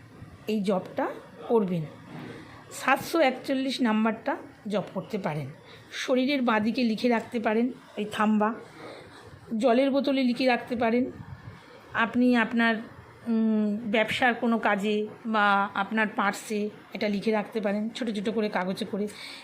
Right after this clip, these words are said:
যে কোনো কাজ খুব তাড়াতাড়ি হয়ে যাবে। আগে ভেবে নেবেন যে এই কাজটা আপনার হয়ে গেছে। যেমন আপনি যে রোগ, বাড়ি,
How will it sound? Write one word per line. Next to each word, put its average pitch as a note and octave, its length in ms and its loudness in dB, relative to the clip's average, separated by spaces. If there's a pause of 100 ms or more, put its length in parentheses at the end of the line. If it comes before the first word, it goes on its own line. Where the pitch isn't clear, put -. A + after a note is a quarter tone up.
(120)
যে A#3 240 0
কোনো F#4+ 340 0
কাজ F4 420 0 (120)
খুব G4+ 300 0
তাড়াতাড়ি A3 460 2
হয়ে F#3 180 0
যাবে। F3 280 -2 (320)
আগে A#3+ 280 2
ভেবে B3+ 280 2
নেবেন F#3+ 360 2
যে A3 200 0
এই A#3 60 4
কাজটা A3 360 0
আপনার A3 240 0
হয়ে F#3+ 240 0
গেছে। F3 300 -4
যেমন A#3+ 320 2
আপনি A3+ 300 0
যে A#3 160 2
রোগ, G#3+ 340 0
বাড়ি, G#3 360 2